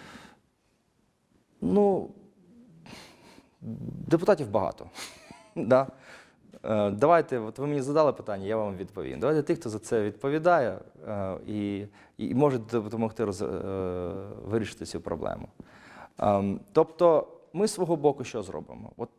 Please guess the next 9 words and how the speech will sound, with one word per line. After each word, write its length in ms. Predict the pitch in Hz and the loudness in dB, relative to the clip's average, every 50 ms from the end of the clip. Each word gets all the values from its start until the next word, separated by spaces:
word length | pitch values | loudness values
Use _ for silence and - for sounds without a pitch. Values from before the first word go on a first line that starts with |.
| _ | _
я 120 | - 139 143 | 0 2 2
вам 160 | 139 135 123 | 2 2 2
гарантую, 600 | 117 139 139 151 156 - 202 214 208 - - - - | 2 2 2 2 0 -2 -6 -4 -4 -4 -6 -8 -10
що 260 | - - - - 127 | -14 -10 -6 -4 -2
ми 300 | 131 139 151 165 190 208 - _ _ _ _ _ _ _ _ _ _ _ _ _ - | -2 -2 -2 -2 -4 -8 -12 _ _ _ _ _ _ _ _ _ _ _ _ _ -8
забезпечимо 760 | - 120 113 117 117 - - - 127 127 - - - 123 113 | -6 -4 -2 -2 -2 -2 -2 0 0 0 -2 -4 -6 -6 -6
фінансування 680 | - - 107 101 98 95 - - 92 95 92 90 82 80 | -6 -6 -6 -6 -6 -6 -6 -4 -2 -2 -2 -2 -4 -8
субсидій 640 | - - - - - - 120 120 117 110 98 98 - _ _ _ _ _ _ _ - | -10 -12 -16 -14 -8 -6 -6 -4 -4 -4 -6 -6 -10 _ _ _ _ _ _ _ -10
в 340 | 107 104 101 123 170 185 | -8 -2 4 6 6 6